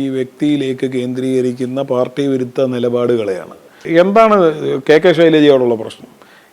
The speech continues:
എന്താണ് തോമസ് ഐസക്കിനോടുള്ള പ്രശ്നം? എന്താണ് പി ജയരാജനോടുള്ള പ്രശ്നം? എന്താണ് വി എസ് അച്യുതാനന്ദനോട് ഉണ്ടായിരുന്ന പ്രശ്നം? ഇതിൻ്റെ എല്ലാം കാരണം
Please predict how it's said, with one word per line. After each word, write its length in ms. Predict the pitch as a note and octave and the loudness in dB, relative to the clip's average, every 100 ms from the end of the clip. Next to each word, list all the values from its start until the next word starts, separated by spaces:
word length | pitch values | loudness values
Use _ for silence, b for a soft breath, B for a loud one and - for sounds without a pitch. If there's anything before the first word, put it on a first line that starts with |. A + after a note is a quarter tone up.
| - D3 | -2 0
എന്താണ് 300 | F3+ G#3+ G3+ D#3 | 2 2 4 2
തോമസ് 280 | D#3 D#3+ F3 | 0 0 -2
ഐസക്കിനോടുള്ള 560 | C3+ D#3 D3+ C3+ A#2+ A2 | -2 -4 -4 -4 -4 -8
പ്രശ്നം? 300 | G#2+ - - _ b b b b C#3+ | -14 -20 -20 _ b b b b 0
എന്താണ് 320 | F3+ G#3+ A3+ E3 | 2 2 0 0
പി 80 | F3 F#3+ | -2 2
ജയരാജനോടുള്ള 680 | F3 D#3+ D3 C#3+ C#3 B2 A2+ | 4 6 6 4 0 -2 -2
പ്രശ്നം? 320 | A#2 - - - _ F#2+ B B B - D3+ | -6 -14 -20 -20 _ -20 B B B 2 4
എന്താണ് 460 | G3+ G#3+ A#3 A#3 A3+ | 4 2 2 2 2
വി 100 | F3+ F#3 G3+ | 0 2 2
എസ് 120 | G3+ G#3 | 4 2
അച്യുതാനന്ദനോട് 580 | G3 G#3 G3+ G3 F#3+ E3+ | 4 2 2 0 0 2
ഉണ്ടായിരുന്ന 360 | D#3+ D#3 D3+ C3 | 2 2 2 -2
പ്രശ്നം? 340 | B2+ - A#2 - _ - | -6 -10 -14 -16 _ -4
ഇതിൻ്റെ 220 | F3 F#3+ G3 | 0 2 2
എല്ലാം 300 | G3 G3+ G3+ F3 | 2 2 2 2
കാരണം 340 | E3+ E3+ D#3 | 0 0 -6